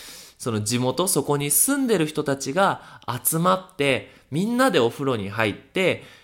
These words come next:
ね、「今日の仕事はどうだったよ」とか、あの、「近所でこういうお得ないい情報があるよ」とかっていう、いろんな話をするところっていう、あの、日本の、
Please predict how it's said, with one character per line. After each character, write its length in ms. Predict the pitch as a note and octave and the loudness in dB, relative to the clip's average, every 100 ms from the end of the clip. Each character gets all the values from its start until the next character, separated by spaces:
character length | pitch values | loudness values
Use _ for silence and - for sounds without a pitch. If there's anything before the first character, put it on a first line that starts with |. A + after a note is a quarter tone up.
| - | -4
ね、 240 | D#3+ C3+ - | 0 0 0
「今 120 | A#2+ | 0
日 60 | A2 | -2
の 60 | |
仕 160 | G#2+ G2+ | -4 -4
事 240 | G#2 G#2+ | -4 -2
は 100 | G#2+ | 0
ど 160 | A#2+ D3+ | 4 6
う 40 | |
だ 100 | C#3 | 6
っ 100 | B2 | 4
た 100 | A2+ | 2
よ」 300 | B2 E3 F#3+ F#3+ | 4 4 4 0
と 100 | A#2+ | -2
か、 400 | G2+ A2 G2+ - - _ | 2 2 2 -4 -20 _
あ 100 | G2+ | -10
の、 160 | G2 G2 | -10 -10
「近 260 | G2+ C3+ A#2 | -2 -2 0
所 120 | G2+ | -2
で 80 | F#2 | -4
こ 220 | - A2+ | -2 0
う 80 | A#2 | 2
い 80 | |
う 220 | A#2+ A#2+ - - _ | 0 0 -4 -14 _
お 100 | A2+ | -2
得 300 | A2+ C3+ C#3 | 2 2 2
な 220 | C#3 D#3+ - | -2 -4 -2
い 180 | D#3 | 2
い 60 | C#3 | 2
情 220 | A#2+ A#2+ | 2 2
報 180 | B2 B2 | 2 2
が 200 | B2 - | 2 2
あ 60 | F3 | 2
る 100 | E3 | 2
よ」 220 | G3 G#3+ | 2 0
と 160 | E3+ | -2
か 120 | C3+ A#2 | -2 -2
っ 120 | - | -2
て 100 | A2+ | -2
い 180 | A2+ A#2 | 0 -2
う、 80 | - - - | -6 -16 -8
い 100 | G#3+ | -2
ろ 100 | C4 | 0
ん 60 | B3+ | 0
な 80 | |
話 400 | C4 B3+ C4+ C#4 | 0 0 -2 0
を 60 | A#3 | 0
す 160 | - A#2 | 0 -2
る 100 | A2 | -2
と 100 | G#2+ | -2
こ 100 | A2 | 0
ろ 80 | A2 | -2
っ 140 | G#2 | -4
て 100 | F#2 | -8
い 100 | F2 D#2 | -6 -8
う、 100 | - _ _ | -12 _ _
あ 180 | G2 F#2+ | -2 -2
の、 400 | F#2 F2+ F2+ F#2+ | -4 -6 -6 -6
日 120 | G#2 | -4
本 440 | G#2+ G2+ G2 G2 | -4 -4 -6 -2
の、 260 | C3+ F3 | 0 0